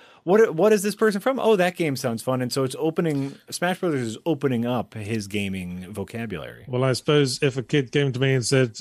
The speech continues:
Speaker 2: uh, "I was playing Smash Brothers and I'm very curious about this character named Joker who has a masquerade mask and is dressed all in black. What games are they, he from?" And I would hear little choirs of angels in my head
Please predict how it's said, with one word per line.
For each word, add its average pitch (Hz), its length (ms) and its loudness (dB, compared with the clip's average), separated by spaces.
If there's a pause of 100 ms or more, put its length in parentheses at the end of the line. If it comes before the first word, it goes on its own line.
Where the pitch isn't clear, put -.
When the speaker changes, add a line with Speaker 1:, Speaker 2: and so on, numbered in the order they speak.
(100)
Speaker 2:
uh, 143 220 2
"I 190 120 4
was 233 160 4
playing 196 260 2
Smash 208 240 4
Brothers 170 360 2
and 160 80 2
I'm 175 100 2
very 214 240 2
curious 190 500 0
about 175 440 2
this 175 180 0
character 170 380 2
named 170 420 2
Joker 139 640 2
who 120 200 -2
has 143 340 2
a 151 340 2 (760)
masquerade 170 720 2
mask 143 320 2
and 147 80 2
is 143 140 2
dressed 170 300 2
all 165 180 4
in 165 140 0
black. 147 340 2 (280)
What 220 260 2
games 196 440 0
are 151 40 -2
they, 151 260 2
he 156 240 2
from?" 147 420 0 (580)
And 127 260 0
I 123 180 4
would 123 200 2
hear 160 260 2
little 170 240 2
choirs 185 400 2
of 160 100 -2
angels 120 640 0 (360)
in 147 180 2
my 156 160 2
head 127 300 4